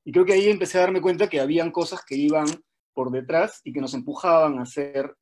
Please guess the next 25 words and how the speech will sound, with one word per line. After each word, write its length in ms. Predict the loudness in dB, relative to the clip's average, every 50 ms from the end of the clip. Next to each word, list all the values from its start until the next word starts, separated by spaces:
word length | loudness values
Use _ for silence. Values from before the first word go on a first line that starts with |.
| _ _ _
otras 800 | -4 -4 -4 -4 -4 -4 -2 -2 -2 -4 -6 -12 -20 -20 _ _
cosas. 500 | _ -10 -10 -10 -12 -14 -20 -20 _ _ _ _ _ _ _ _ _ _ _ _
Esta, 680 | 0 0 0 0 0 0 2 4 4 6 6 6 4 2
este 220 | 0 -2 -2 -2
libro 500 | -2 -2 -2 -2 -2 -2 -4 -6 -10 _ _
me 160 | -6 -4 -2
llevó 420 | -2 -2 -2 0 2 4 4 4 4
entre 220 | 2 0 -2 -4
el 80 | -4 -4
año 320 | -2 -2 -2 -2 0 0
noventa 320 | 0 -2 -2 -4 -6 -4 -2
y 20 |
dos 180 | -2 -2 -2 -2
y 20 | -2
noventa 220 | -2 -2 -2 -4
y 40 | -4
cuatro, 460 | -2 -2 -2 0 -2 -2 -4 -4 -8 -12 _ _ _ _ _ _ _ _ _ _
un 140 | -6 -4
año 140 | -2 -2 -2
después 240 | -4 -4 -6 -6 -6 -4
de 40 | -4
salir 220 | -6 -4 -4 -4
de 60 | -4
la 60 | -4
universidad, 560 | -4 -6 -6 -8 -10 -10 -10 -6 -6 -6 -6